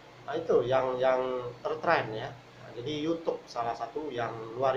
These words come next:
biasa yang saya gunakan sekarang ini, eh, baik di bisnis, di agama, maupun di politik, ya, maupun untuk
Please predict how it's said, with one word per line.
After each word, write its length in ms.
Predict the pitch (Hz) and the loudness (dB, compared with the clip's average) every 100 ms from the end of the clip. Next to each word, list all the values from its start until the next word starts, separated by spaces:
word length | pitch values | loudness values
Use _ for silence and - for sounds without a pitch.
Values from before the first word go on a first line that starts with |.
| 127 | 0
biasa 560 | 120 107 123 139 151 | -2 -2 0 0 0
yang 160 | 117 117 | -4 -10
saya 320 | - 110 113 113 | -8 -4 -4 -6
gunakan 380 | 113 110 117 113 | -8 -8 -6 -6
sekarang 400 | - 110 110 110 113 | -6 -6 -6 -6 -2
ini, 160 | 151 165 - - - - - - 113 | 0 -2 -6 -20 -20 -20 -20 -10 -6
eh, 500 | 117 110 110 110 107 107 - 120 | -4 -4 -4 -6 -8 -12 -12 -2
baik 240 | 147 - | 0 0
di 80 | 127 | -2
bisnis, 480 | 123 117 151 - 123 | -2 0 0 0 0
di 80 | |
agama, 560 | 117 117 117 117 139 156 | 0 0 -2 0 2 2
maupun 320 | 123 117 135 | 0 -4 -4
di 160 | 131 123 | -6 -6
politik, 480 | 117 127 - 123 - - - - - - - | -6 -6 -6 -10 -10 -16 -18 -20 -20 -20 -8
ya, 160 | 120 123 - | -6 -6 -6
maupun 400 | 113 123 143 143 | -6 -4 -2 -2
untuk 240 | 113 120 | -4 -4